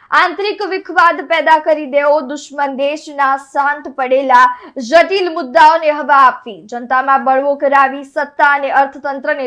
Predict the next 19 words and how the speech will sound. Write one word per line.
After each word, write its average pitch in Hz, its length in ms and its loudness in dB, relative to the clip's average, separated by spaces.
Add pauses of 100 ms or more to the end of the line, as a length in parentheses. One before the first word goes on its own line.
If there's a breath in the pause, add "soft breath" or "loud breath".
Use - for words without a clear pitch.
તોડી 302 320 -8
નાખવું, 294 460 -4 (400 loud breath)
દુશ્મન 381 480 -2
દેશમાં 349 560 -4
અરાજકતા 294 720 0
અને 294 160 -6
અસ્થિરતા 277 560 -4
ઊભી 269 380 -6
કરવી 214 300 -8 (100)
જેવા 247 260 0
અનેક 294 400 -4
પ્રોપેગેન્ડાઓનો 269 960 -2 (100)
ભરપૂર 269 420 -6 (120)
ઉપયોગ 277 500 -2
આ - 480 -2
યુગમાં 349 500 0
કરવામાં 294 460 0
આવી 233 220 -8
રહ્યો 214 180 -6